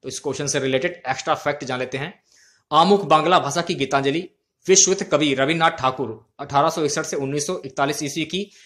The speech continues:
कालजयी कृति है, जिस पर उन्हें साहित्य के क्षेत्र में विश्व का सर्वोच्च नोबेल पुरस्कार प्रदान करने का गौरव उपलब्ध रहा है। ये वाला question तो मैं आपको बता चुका हूं। Next question देख लेगा,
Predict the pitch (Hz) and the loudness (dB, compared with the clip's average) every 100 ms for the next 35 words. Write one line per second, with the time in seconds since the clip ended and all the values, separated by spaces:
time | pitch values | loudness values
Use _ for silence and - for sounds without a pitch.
0 | _ - _ _ - 165 190 180 185 196 | _ -20 _ _ 4 8 8 8 6 6
1 | 170 196 190 185 180 - 175 - 175 147 | 2 2 0 0 0 0 0 -2 -4 -4
2 | 151 160 139 147 - 143 - 135 160 110 | -4 -2 0 0 -2 -2 -2 -2 -4 -2
3 | 156 - - 151 - 127 151 147 135 147 | -2 -2 0 0 0 -4 -4 -4 0 0
4 | 147 135 - 156 - 127 135 147 - 131 | 0 -4 -2 -2 -2 -4 -2 -2 -4 -4
5 | 135 120 127 165 - _ _ _ _ _ | -4 -2 -2 -2 -6 _ _ _ _ _
6 | _ 127 135 147 147 185 - 117 120 110 | _ -8 0 -2 -2 -12 -16 -10 -6 -4
7 | 110 104 107 - _ _ _ _ _ _ | -4 -6 -10 -10 _ _ _ _ _ _
8 | _ 127 156 170 165 165 160 160 160 151 | _ -4 0 0 0 -2 -6 -4 -4 -2
9 | 135 147 147 147 151 151 190 _ - 123 | -4 -4 -6 -6 -6 -8 -14 _ -10 -6
10 | 151 156 143 143 135 143 139 185 - | -4 -6 -6 -6 -4 -4 -2 -4 -8